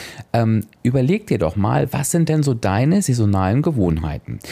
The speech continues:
Du kannst das natürlich jetzt erstmal für den Sommer machen, weil da sind wir gerade. Du kannst aber auch gern mal schauen,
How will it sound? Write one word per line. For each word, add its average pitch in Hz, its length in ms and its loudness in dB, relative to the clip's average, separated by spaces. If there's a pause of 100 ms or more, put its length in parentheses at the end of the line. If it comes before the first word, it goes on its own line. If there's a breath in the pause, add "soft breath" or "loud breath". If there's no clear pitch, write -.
(140)
Du 120 100 -2
kannst 196 280 -2
das 180 100 -2
natürlich 143 320 0
jetzt - 160 -4
erstmal - 260 0
für 110 120 -2
den 90 160 2
Sommer 135 280 2
machen, 160 360 2
weil 104 140 0
da 90 160 2
sind 143 500 0
wir 87 140 0
gerade. 76 520 0
Du 120 140 -2
kannst 262 360 -2
aber 139 180 0
auch 120 100 -4
gern 127 200 0
mal 110 160 2
schauen, 143 540 0